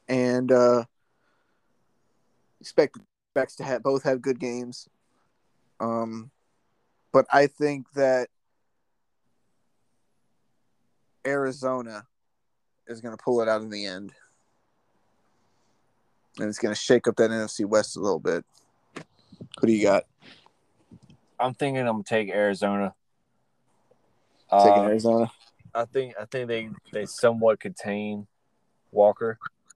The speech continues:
Speaker 1: Yeah.
Speaker 2: And they make Kyler throw it. Um,
Speaker 1: You mean
Speaker 2: D-Hop
Speaker 1: Geno?
Speaker 2: I mean, yeah, yeah, yeah. My bad. Um, D K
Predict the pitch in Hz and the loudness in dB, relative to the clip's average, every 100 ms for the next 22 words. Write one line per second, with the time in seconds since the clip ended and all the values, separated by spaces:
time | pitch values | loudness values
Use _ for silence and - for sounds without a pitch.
0 | _ _ 120 107 101 - - - _ _ | _ _ 6 8 6 2 -10 -20 _ _
1 | _ _ - 98 101 98 98 98 98 101 | _ _ -8 -6 -4 -4 -4 -6 -2 -2
2 | 101 101 - 104 104 92 - 95 107 117 | -2 -4 0 2 2 0 2 4 4 -2
3 | _ _ _ _ _ _ _ _ _ _ | _ _ _ _ _ _ _ _ _ _
4 | _ _ _ _ _ _ - 101 98 95 | _ _ _ _ _ _ 0 2 2 -2
5 | 95 - _ _ _ _ _ _ _ _ | -8 -14 _ _ _ _ _ _ _ _
6 | - _ - 131 127 127 139 135 123 127 | -20 _ -8 -2 -2 0 0 2 4 4
7 | 131 131 - 120 113 110 101 101 98 92 | 2 -2 -10 -8 -2 2 2 2 2 0
8 | 87 - 98 90 92 - _ _ _ _ | -2 -4 0 0 0 -6 _ _ _ _
9 | _ - 104 101 98 95 180 _ _ _ | _ 2 6 6 4 -2 -16 _ _ _
10 | _ _ _ _ _ 120 110 120 156 151 | _ _ _ _ _ -20 -14 -10 -10 -6
11 | 165 156 | -4 -6